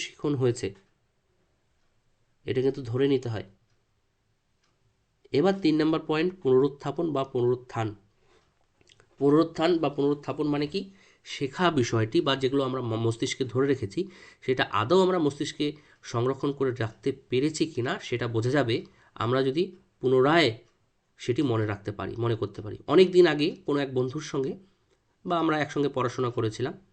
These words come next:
হঠাৎ করে কয়েক বছর পরে আমাদের গাড়িতে দেখে হঠাৎ করেই তার নাম মনে পড়ে গেল। তার মানে কি?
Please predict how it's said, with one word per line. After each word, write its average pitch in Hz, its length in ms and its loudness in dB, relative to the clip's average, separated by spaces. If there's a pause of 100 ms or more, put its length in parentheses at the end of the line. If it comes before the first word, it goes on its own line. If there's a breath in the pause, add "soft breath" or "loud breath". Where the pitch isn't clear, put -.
(460 soft breath)
হঠাৎ 139 260 -2
করে 139 160 0
কয়েক 123 280 0
বছর 120 280 0
পরে 143 220 0 (720)
আমাদের 113 320 -2
গাড়িতে 113 360 0
দেখে 117 240 2 (420)
হঠাৎ 135 220 0
করেই 196 280 2
তার 147 200 0
নাম 123 100 2 (100)
মনে 113 120 0
পড়ে 104 200 -4
গেল। 101 140 -8 (1300)
তার 139 160 4
মানে 175 200 6
কি? 190 140 0